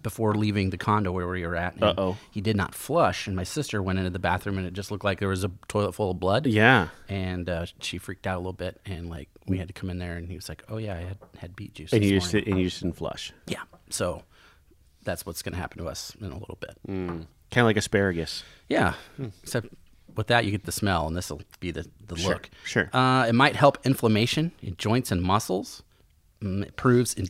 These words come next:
Speaker 1: digestive health. It has some enzymes in there that helps break down food.
Speaker 2: Okay.
Speaker 1: Supports your brain health.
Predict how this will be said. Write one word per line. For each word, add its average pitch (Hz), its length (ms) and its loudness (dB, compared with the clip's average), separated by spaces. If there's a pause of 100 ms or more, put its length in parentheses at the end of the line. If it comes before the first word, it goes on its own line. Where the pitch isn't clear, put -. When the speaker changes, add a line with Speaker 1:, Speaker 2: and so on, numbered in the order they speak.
Speaker 1:
digestive 101 600 0
health. 156 340 -2
It 104 100 -6
has 104 120 -4
some 90 140 -4
enzymes 131 540 4
in 139 100 2
there 139 160 2
that 131 80 2
helps 120 180 -4
break 120 240 0
down 127 180 0
food. 139 320 -2 (200)
Speaker 2:
Okay. 160 120 -12
Speaker 1:
Supports 131 320 2
your 107 80 4
brain 104 380 4
health. 160 440 -4